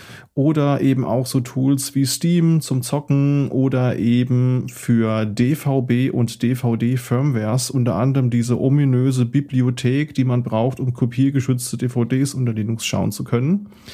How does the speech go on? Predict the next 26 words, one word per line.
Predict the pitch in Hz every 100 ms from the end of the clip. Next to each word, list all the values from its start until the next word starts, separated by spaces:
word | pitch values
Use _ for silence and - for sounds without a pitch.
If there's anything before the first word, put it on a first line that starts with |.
| - - - - -
Dieses | 123 143 190 185 120
Repo, | 120 151 - 156 160
das | 131 120 127 -
ist | 147 - -
jetzt | 127 -
in | 123
Arbeit | 117 120 131 127 127
für | - 123
E | 131
L | 123
neun, | 110 107 120 104
also | 101 110
für | 117 110
centos | 160 175 147 -
neun, | 127 127 123
rel | 113 123
neun | 120 113 117
und | 120
alles, | - 110 120
was | - 120
eben | - 120
auf | 117 123
Basis | - 117 117 120
davon | 110 123 120 110 110 - - - -
kommen | - 143 143 113
sollte. | 101 104 101 156